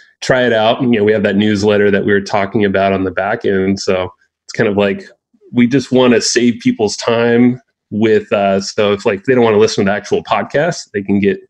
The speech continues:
these notes on the back end and kind of distill the information and, uh,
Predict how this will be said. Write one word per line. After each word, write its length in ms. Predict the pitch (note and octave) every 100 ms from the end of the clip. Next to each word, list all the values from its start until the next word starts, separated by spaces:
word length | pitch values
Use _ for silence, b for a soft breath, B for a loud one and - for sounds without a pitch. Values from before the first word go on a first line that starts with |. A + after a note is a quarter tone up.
| -
these 180 | A2
notes 260 | C3 E3+ -
on 100 | G2+
the 60 | F2+
back 340 | F2+ E2+ -
end 300 | F2+ F2+ G#2
and 220 | F2 F2+ - b b b b -
kind 140 | G#2+
of 140 | F#2
distill 480 | - G2 - G#2+ G2+
the 100 | F#2+
information 640 | F#2+ F#3+ F#2 F#2 F#2+ G2+ F#2
and, 280 | F2+ F2+ E2+
uh, 160 | E2